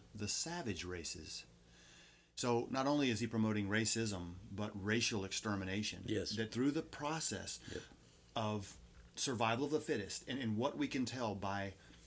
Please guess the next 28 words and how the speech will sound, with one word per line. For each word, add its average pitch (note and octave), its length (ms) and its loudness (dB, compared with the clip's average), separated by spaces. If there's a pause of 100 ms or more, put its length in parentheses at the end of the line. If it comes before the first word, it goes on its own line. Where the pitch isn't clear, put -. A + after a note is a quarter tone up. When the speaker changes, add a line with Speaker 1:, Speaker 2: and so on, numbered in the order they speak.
(760)
Speaker 1:
this A#2 300 0
world A2+ 640 2
that G#2+ 120 0
he B2+ 100 2
dreamed A2+ 400 4
up A2 200 2
on G2 120 0
how G2+ 200 0
it G2 120 -6
came G2+ 260 -2
to F#2+ 80 -4
be, E2+ 360 -4 (640)
and A2+ 100 -2
the G#2 60 0
way A2+ 240 2
things G#2+ 340 0
work G#2 320 -2
and A2 160 0
survival G#2 380 2
of F2+ 60 -4
the F#2 60 -6
fittest, G2 460 -2
that G#2 180 -2
those A2+ 380 2
who A#2+ 180 0
are G#2+ 80 2
of F#2 120 -4
higher A#2 600 0